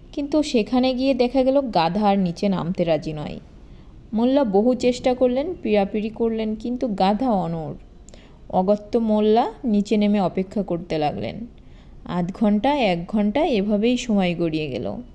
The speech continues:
গাধা তবু নিচে নামছে না, উপরন্তু ছাদে দাঁড়িয়ে ক্রমাগত লাথি মারছে। মোল্লার মনে হলো গাধা ছাদ ভেঙে ফেলার চেষ্টায় আছে।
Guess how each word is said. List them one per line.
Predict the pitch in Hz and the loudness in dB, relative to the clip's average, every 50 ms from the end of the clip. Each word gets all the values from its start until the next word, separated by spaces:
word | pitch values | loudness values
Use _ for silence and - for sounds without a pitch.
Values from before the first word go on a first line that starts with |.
| - - - - - - - - - - - - - - - - - 202 | -20 -20 -20 -20 -20 -20 -20 -20 -20 -20 -20 -20 -20 -20 -14 -8 -4 -2
গাধা | 196 202 190 202 214 269 294 | 0 0 0 0 2 2 0
তবু | 294 294 269 254 240 294 302 | 2 2 2 2 2 2 2
নিচে | 277 247 - 202 | 2 2 0 0
নামছে | 180 175 160 151 185 - - 170 | 0 -2 -2 -4 -6 -6 -8 -8
না, | 151 117 196 214 - - - - - - | -8 -8 -10 -10 -12 -16 -20 -18 -10 -8
উপরন্তু | 214 202 - 240 247 262 269 269 269 311 | -4 0 2 2 2 2 0 0 0 -2
ছাদে | 302 - - 247 208 202 208 254 | -2 -2 -2 0 0 2 2 2
দাঁড়িয়ে | 233 254 254 240 269 285 294 | 2 2 0 0 0 0 -2
ক্রমাগত | 285 - - 233 233 240 233 233 262 254 285 | -2 -2 -2 0 0 2 2 2 2 2 2
লাথি | 254 208 170 170 - - 185 | 2 2 0 0 -2 -2 -2
মারছে। | 170 156 - - - - - - - - - - - - - - - - - - - | -2 -4 -6 -8 -12 -14 -14 -14 -16 -18 -20 -20 -20 -20 -20 -20 -20 -20 -18 -10 -4
মোল্লার | 233 240 262 269 277 285 302 311 302 | 0 2 2 4 4 2 2 2 2
মনে | 269 247 240 247 277 | 2 2 2 2 2
হলো | 311 311 302 285 | 2 2 2 2
গাধা | 233 202 - 165 170 185 233 269 | 2 0 0 0 0 0 0 -2
ছাদ | 269 269 - 254 233 254 254 247 - | -2 -2 -2 -2 0 0 -2 -2 -6
ভেঙে | - - 233 196 202 214 | -4 0 2 2 2 2
ফেলার | 214 - 214 196 180 170 170 - | 0 0 0 0 0 0 -2 -4
চেষ্টায় | - 160 160 - - - 170 - - | -8 -8 -8 -8 -10 -10 -8 -8 -8
আছে। | - - - - | -10 -10 -12 -14